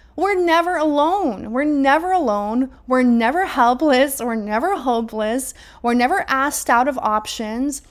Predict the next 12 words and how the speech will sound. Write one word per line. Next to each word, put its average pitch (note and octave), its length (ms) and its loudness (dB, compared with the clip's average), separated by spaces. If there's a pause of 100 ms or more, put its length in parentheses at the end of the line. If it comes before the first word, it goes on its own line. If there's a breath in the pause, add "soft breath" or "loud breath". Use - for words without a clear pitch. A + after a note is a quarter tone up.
(220 soft breath)
We E4+ 260 0
literally E4+ 520 2
have D4 320 -4
salvation, A3+ 1000 -6 (800)
internal C#4+ 480 0
salvation, C#4 680 -4
and G#3 100 -6
then G#3+ 140 -4
the - 100 -8
external G#3+ 420 -6
salvation G3 460 -8
follows. - 460 -12